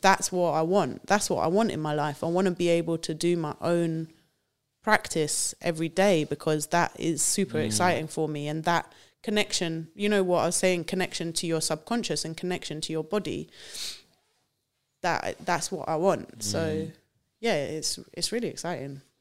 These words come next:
Speaker 2: Do you know what it just reminded me of? I can't remember the exact way it was written, but I remember reading this thing, and it's not even a quote, like, it's not even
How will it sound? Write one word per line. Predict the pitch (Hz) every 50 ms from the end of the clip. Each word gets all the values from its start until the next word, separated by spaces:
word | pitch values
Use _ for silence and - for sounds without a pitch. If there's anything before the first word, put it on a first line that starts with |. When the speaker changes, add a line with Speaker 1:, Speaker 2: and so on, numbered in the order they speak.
| _ - - -
Speaker 2:
Do | - 123
you |
know | 127 131
what | 131
it | 123
just | 127 131 - -
reminded | 117 107 113 123 123 113 110
me | 107 104
of? | 98 101 98 -
I | 98
can't | - - 120 113 110 107 101 -
remember | 104 104 107 107 104 101
the | 98 95
exact | 95 92 95 98 101 - - - - 104
way | 98 98 95
it | 92 90
was | 90 90 92
written, | 92 98 98 76 87 87 90 87
but | 90 90 80 -
I | - _ - - _ _ _ _ _ _ - 104
remember | 107 107 104 104
reading | 107 101 101 98
this | 95 92 -
thing, | - 127 101 95
and | 98 107
it's | 104 -
not | 147 143
even | 120 107 98
a | 92 -
quote, | - - - 113 107 92 - -
like, | 90 90 - -
it's | 98 -
not | 104 101
even | 95 95 95 95